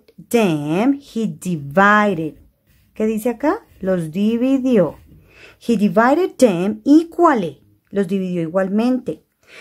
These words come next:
Between his two friends. ¿Los dividió en cuánto, hijos? Aquí nos dijeron en dos. Amigos, ¿cuántos lápices entonces cada amigo recibió? Veinticuatro, teacher, why?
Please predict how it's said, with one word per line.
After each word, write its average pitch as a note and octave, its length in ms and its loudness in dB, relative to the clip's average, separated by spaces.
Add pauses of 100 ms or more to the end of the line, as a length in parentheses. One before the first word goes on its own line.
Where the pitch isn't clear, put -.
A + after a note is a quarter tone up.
(140)
Between G#3+ 600 4
his - 500 -8
two D#4 840 6
friends. C4+ 600 -2
¿Los G#3+ 140 -2
dividió A#3 380 -2
en A#3 100 -2
cuánto, B3 420 0
hijos? A#3+ 560 -6 (540)
Aquí E3 240 -6
nos G#3 160 -2
dijeron A3 520 -2
en C4 260 2 (540)
dos. B3 560 -2 (680)
Amigos, C#4 640 0 (360)
¿cuántos D#3+ 480 -4
lápices G3 600 -4
entonces G#3+ 580 -6
cada D#3 260 -4
amigo F3 280 0
recibió? G#3 680 -2 (680)
Veinticuatro, G#3+ 760 0 (100)
teacher, D4 540 0
why? C4 640 0